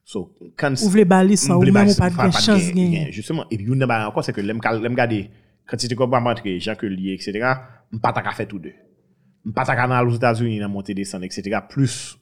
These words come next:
Speaker 1: okipe yon timoun. So, m kansèl plan pou m al,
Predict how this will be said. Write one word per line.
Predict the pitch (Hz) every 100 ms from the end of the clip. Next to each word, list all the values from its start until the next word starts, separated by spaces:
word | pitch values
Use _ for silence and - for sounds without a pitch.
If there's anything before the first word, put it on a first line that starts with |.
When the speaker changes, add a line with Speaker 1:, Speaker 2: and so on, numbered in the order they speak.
| 101
Speaker 1:
okipe | 95 85
yon | 82
timoun. | 82 67 _ _ _ _ _ _ _ _ _
So, | - 95
m | 92
kansèl | 87 85 95 82
plan | 92 90 87
pou | 78
m | 78
al, | 73